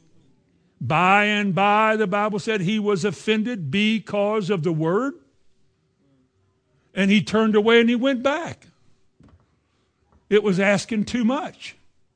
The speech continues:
The philosophy of this world, the spiritual philosophy of this world, say,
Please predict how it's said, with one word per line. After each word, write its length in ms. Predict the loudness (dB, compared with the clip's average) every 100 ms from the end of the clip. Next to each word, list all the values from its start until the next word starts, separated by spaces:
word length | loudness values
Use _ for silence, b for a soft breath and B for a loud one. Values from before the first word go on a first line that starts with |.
| _ _ _ _ _ _ _ _ _ _
The 120 | -4 -2
philosophy 720 | 0 2 2 2 -2 -2 0
of 160 | 2
this 200 | 2 0
world, 360 | 0 0 2 0
the 80 | -2
spiritual 640 | -4 -2 0 0 -2 -6
philosophy 540 | -4 -2 -2 -2 -4 -4
of 60 |
this 160 | -2 -2
world, 200 | -4 -2
say, 160 | -4